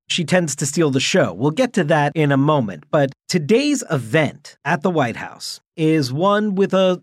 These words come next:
storied tradition where a succeeding president invites a former president back to the People's House for the unveiling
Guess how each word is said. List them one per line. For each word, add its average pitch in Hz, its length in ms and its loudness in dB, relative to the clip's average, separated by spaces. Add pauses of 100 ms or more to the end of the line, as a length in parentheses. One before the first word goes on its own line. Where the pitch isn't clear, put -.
storied 208 800 0
tradition 202 480 0 (100)
where 147 800 2
a 139 760 0
succeeding 208 920 0
president 196 640 -2
invites 156 500 0
a 139 80 2
former 196 460 0
president 160 640 -4
back 180 440 -2
to - 80 -2
the 151 120 0
People's 147 400 -2
House 143 500 -4
for - 160 -4
the 156 160 2
unveiling 202 720 0